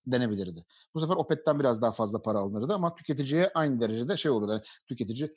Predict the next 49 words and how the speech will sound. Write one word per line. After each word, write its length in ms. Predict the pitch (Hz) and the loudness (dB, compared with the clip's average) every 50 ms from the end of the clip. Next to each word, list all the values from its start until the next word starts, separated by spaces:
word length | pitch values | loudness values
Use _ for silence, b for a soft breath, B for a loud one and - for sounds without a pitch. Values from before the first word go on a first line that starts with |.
| _ _ | _ _
Opet'ten 420 | - 147 - 123 107 - - - 151 | -6 -4 -2 -2 -6 -4 0 0 0
ya 160 | 143 135 123 | 2 2 0
da 100 | 135 127 | 2 2
A 180 | 131 127 120 127 | 4 2 2 2
V 80 | 127 | 2
M 160 | 123 131 131 | 0 0 -2
alışverişinden 840 | 113 104 117 117 113 110 - - 113 104 - - 135 156 185 180 - - | -2 -4 -4 -4 -4 -4 -4 -4 -4 -4 -4 -6 -4 -4 -4 -4 -4 -4
yine 140 | - 131 117 | -2 0 0
yapardı, 520 | 110 104 - - 110 110 120 165 196 - b b b | 0 -2 -2 -2 -4 -2 -2 -4 -4 -6 b b b
sıfırlandı. 480 | - - 123 - 127 117 110 101 95 92 | -6 -6 -4 -2 0 0 0 0 0 0
Halbuki 360 | - 151 156 143 - 131 135 | 0 0 0 -2 -6 -6 -6
bir 60 | 175 | -2
takım 240 | 170 240 233 233 175 | 0 0 0 2 2
A 160 | 123 117 107 | 2 2 2
V 100 | 110 107 | 2 0
M'ler 220 | 101 107 107 107 107 | -4 -4 -6 -6 -6
özellikle 440 | 107 95 104 101 101 98 - 143 185 208 - b b b b b _ | -6 -6 -6 -6 -6 -6 -4 -4 -6 -6 -6 b b b b b _
promosyona 600 | - 131 131 143 156 147 - - 160 160 170 170 _ - | -2 -2 0 0 0 -4 -2 -4 -2 -2 -4 -6 _ -4
öğrenci 380 | 131 123 123 127 131 151 160 160 | 0 0 2 2 0 0 0 0
bileti 220 | 147 147 143 - | 0 0 0 0
olarak 280 | 160 147 143 147 127 - | -2 -2 -2 -2 0 2
yazmaya 380 | 135 127 123 131 151 151 151 135 | 2 2 2 2 0 0 0 2
dahi 240 | 135 131 131 131 | 2 2 2 2
razı. 340 | 120 110 104 104 87 85 80 _ - | 2 2 0 0 -2 -6 -10 _ -2
Yapmak 340 | 143 151 - - 220 220 - | -2 -2 -2 0 -6 -4 -4
istiyor 260 | 180 - - 117 107 | -4 -4 -2 -4 -4
adam. 140 | 95 98 98 | -4 -4 -4
A 160 | 107 117 120 123 | 0 0 0 2
V 80 | 131 | 2
M'nin 200 | 135 143 151 147 | 0 0 0 0
giriş 220 | 139 143 147 135 170 | 0 0 0 0 -2
adedini 260 | 160 143 143 156 175 | -4 -4 -2 0 0
arttırmak 420 | 151 - - - 113 104 98 - | 0 -2 -2 -8 -6 -6 -6 -6
istiyor. 200 | - - - 101 | -8 -8 -8 -6
Adamın 240 | 107 117 127 127 120 | -4 -4 -2 0 2
derdi 320 | 127 120 123 127 139 - B B B B B | 2 2 2 0 -4 -4 B B B B B
sinemaya 500 | - - 127 135 131 135 131 135 143 - - 127 _ - - - - - 123 | -8 -4 -2 0 0 0 0 0 -2 -4 -6 -14 _ -16 -18 -18 -16 -8 -2
daha 140 | 135 131 127 | 0 0 0
çok 180 | 123 - 107 | 0 -2 -6
insan 200 | 120 123 - 131 | -2 -2 -2 -2
sokmak 380 | 120 - 135 - - - - - | -2 -6 -8 -6 -6 -6 -4 -4
değil, 200 | 214 226 208 170 | -4 0 2 2
A 80 | 156 160 | 4 4
V 80 | 165 | 2
M'ye 220 | 165 170 175 165 151 | 0 2 0 2 2
daha 120 | 151 110 | 2 0
çok 160 | - - 98 | 0 -4 -8
insan 260 | 101 95 - 104 104 | -6 -6 -6 -6 -6
sokmak. 440 | 95 - - 98 - - 202 247 240 | -6 -6 -8 -8 -6 -4 -4 -4 -4